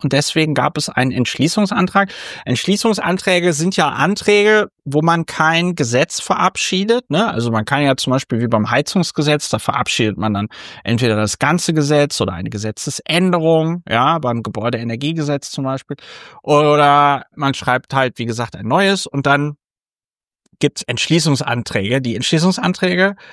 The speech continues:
sind so ein bisschen Prosa, ne? Da sagt man dann, weiß ich jetzt noch aus eigener Erfahrung, da sagt man dann, ja, der Senat,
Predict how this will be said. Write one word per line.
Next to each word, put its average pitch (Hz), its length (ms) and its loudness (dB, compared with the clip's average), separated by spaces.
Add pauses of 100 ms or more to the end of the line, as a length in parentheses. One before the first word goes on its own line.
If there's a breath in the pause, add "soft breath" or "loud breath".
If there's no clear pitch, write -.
(200 loud breath)
sind 151 160 0
so 156 80 2
ein 156 80 2
bisschen 156 300 0
Prosa, 101 560 -2
ne? 123 300 0
Da 117 120 2
sagt 135 240 -2
man 131 160 2
dann, 143 300 2 (540 loud breath)
weiß 110 280 -4
ich - 80 -6
jetzt - 180 -2
noch 107 140 -2
aus 107 120 -4
eigener 151 340 0
Erfahrung, 139 500 2
da 110 100 -2
sagt 123 240 -2
man 123 160 -2
dann, 123 380 0
ja, 113 340 -2
der 123 280 0
Senat, 113 680 0